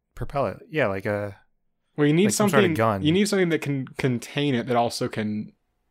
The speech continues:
Speaker 2: release it at pressure, right?
Speaker 1: Well, yeah, she's, but she has experience working with,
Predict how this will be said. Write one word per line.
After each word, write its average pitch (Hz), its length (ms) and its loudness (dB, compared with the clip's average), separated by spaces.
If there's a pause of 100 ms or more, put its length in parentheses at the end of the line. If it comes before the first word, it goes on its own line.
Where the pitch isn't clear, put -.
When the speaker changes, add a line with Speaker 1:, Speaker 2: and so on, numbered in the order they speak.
(220)
Speaker 2:
release 123 420 0
it 113 60 0
at 101 100 -4
pressure, - 540 -10
right? 107 280 -4
Speaker 1:
Well, 160 140 0
yeah, 156 200 2
she's, 131 360 -4
but - 240 -4
she 160 120 0
has 139 120 2
experience 127 500 0
working 117 320 0
with, 104 300 -4